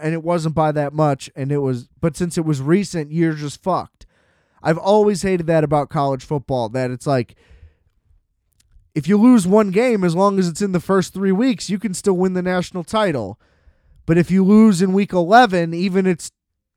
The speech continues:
even if it's to the same opponent as somebody else who's, you know what I mean, who lost in week three,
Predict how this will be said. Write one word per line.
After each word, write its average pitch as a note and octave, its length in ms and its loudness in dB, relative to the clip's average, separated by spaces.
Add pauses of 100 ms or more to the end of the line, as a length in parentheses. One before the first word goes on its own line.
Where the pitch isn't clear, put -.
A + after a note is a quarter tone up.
(120)
even F#3+ 260 0
if E3+ 100 -2
it's F3 180 -6
to A3+ 180 4
the F#3+ 120 0
same A#3 320 -2
opponent A3 520 2
as E3 120 2
somebody F3+ 400 2
else G3+ 440 4 (880)
who's, D#3 300 0 (120)
you F#3+ 140 -2
know F#3+ 80 2
what F#3 100 2
I F3 80 2
mean, F3+ 220 0
who F#3 120 2
lost F3 320 2
in F3 100 0
week E3+ 220 -2
three, F#3 420 2